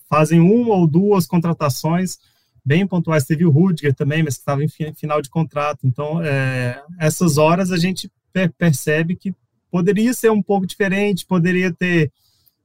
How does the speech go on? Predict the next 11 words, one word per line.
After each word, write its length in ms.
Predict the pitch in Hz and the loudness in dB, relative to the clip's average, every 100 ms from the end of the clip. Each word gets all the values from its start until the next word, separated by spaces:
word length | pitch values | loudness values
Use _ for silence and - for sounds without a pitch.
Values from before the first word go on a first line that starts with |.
| - | -6
é, 420 | 131 135 127 127 | -4 -4 -4 -4
diante 420 | 123 156 196 190 | 0 2 2 0
desses 480 | 156 143 170 170 156 | -4 0 0 0 4
inúmeros 400 | 165 190 208 196 | 4 4 2 -2
problemas, 460 | - 170 156 180 156 | -2 -2 0 -2 -2
especialmente 560 | - 170 180 170 160 | -6 -4 -2 -2 -4
depois 300 | 160 - 156 | -6 -6 -6
da 80 | 151 | -6
Copa 260 | - 156 156 | -8 -6 -6
do 100 | 143 | -4
Mundo 320 | 156 156 | -4 -4